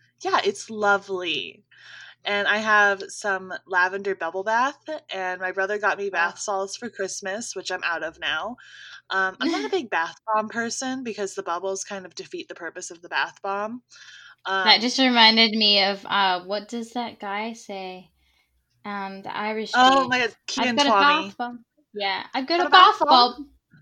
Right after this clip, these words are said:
Speaker 2: <laughs>
Speaker 1: <laughs> Shall we have a bath?" <laughs>
Speaker 2: <laughs>
Speaker 1: Yeah. Um, no, but, and then I read a book in there, and it's just so relaxing. It's lovely. It's amazing.
Speaker 2: Uh, I'm,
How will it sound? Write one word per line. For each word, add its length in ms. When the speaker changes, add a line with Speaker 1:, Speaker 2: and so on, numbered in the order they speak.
Speaker 2:
<laughs> 0
Speaker 1:
<laughs> 640
Shall 320
we 160
have 180
a 40
bath?" 360
<laughs> 20
Speaker 2:
<laughs> 1080
Speaker 1:
Yeah. 160
Um, 560
no, 240
but, 180
and 160
then 80
I 80
read 220
a 60
book 260
in 140
there, 640
and 260
it's 200
just 240
so 160
relaxing. 800
It's 200
lovely. 720
It's 160
amazing. 200
Speaker 2:
Uh, 420
I'm, 320